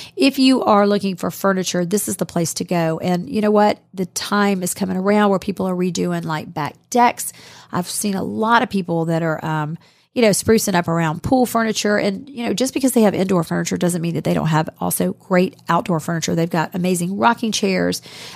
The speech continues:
Um, and we talked about the other day that they have these, um, great swing chairs for, like, dorm rooms, for apartments, for anything that you have going on. So we keep saying it. If you need to furnish an entire room, this is the place for you.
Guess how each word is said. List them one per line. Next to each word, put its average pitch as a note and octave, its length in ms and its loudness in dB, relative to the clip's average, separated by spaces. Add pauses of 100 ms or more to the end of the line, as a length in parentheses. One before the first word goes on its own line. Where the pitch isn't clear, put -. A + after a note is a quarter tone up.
(100)
Um, E3+ 400 0
and F#3+ 160 -4
we G#3 80 -2
talked - 240 -2
about F#3+ 160 2
the G3+ 60 4
other F#3 120 0
day F#3+ 220 4
that F3+ 140 0
they F#3 120 4
have E3+ 320 2
these, F3+ 340 0 (400)
um, E3+ 320 -2 (140)
great G#3+ 300 2
swing A#3 420 0
chairs - 420 -2
for, - 140 -2
like, F3 320 -4
dorm A3+ 340 2
rooms, D#3 300 -6
for - 200 -4
apartments, - 840 -2
for F3+ 240 -2 (380)
anything D4 320 4
that G#3 200 0
you G3 80 4
have F3 200 0
going E3 260 0
on. D#3 240 -2
So E3+ 400 0 (460)
we G#3+ 160 -4
keep C4+ 260 0
saying G#3+ 300 0
it. G#3 180 0
If F3 100 0
you G3 120 0
need A3 180 2
to G#3+ 100 2
furnish F#3 360 -2
an F3+ 40 -4
entire F#3+ 480 0
room, F3+ 360 0
this F3 220 -4
is - 80 -6
the - 80 -4
place G#3+ 220 2
for - 120 -2
you. A#3 340 4